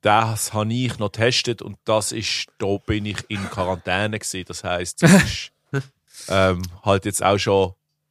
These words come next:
Speaker 1: vier, viereinhalb Jahre her.
Speaker 2: Eben,
Speaker 1: Und
Speaker 2: aber dann wär's doch langsam an der Zeit, oder nicht?
Speaker 1: Ja, es ist halt die Frage, ob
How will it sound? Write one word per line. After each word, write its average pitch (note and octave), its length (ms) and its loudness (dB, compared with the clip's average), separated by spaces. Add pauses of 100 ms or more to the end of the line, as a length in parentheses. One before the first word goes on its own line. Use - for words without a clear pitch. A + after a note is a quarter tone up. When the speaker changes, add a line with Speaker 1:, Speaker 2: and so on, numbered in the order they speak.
(320)
Speaker 1:
vier, A2 460 -6 (160)
viereinhalb F2 540 -6
Jahre E2+ 180 -8
her. E2+ 260 -10 (360)
Speaker 2:
Eben, B3+ 220 -2
Speaker 1:
Und F3 120 4
Speaker 2:
aber G2+ 80 4 (760)
dann F#2+ 140 -8
wär's G2+ 200 -8
doch G2+ 120 -10
langsam G#2 680 -2
an A2 120 -4
der - 120 -20
Zeit, F3+ 260 -4
oder E3 140 -10
nicht? D#3+ 180 -8 (1600)
Speaker 1:
Ja, F3 140 2
es F3 100 0
ist E3 80 2
halt D#3+ 160 4
die - 40 -10
Frage, D3+ 320 4
ob - 180 -6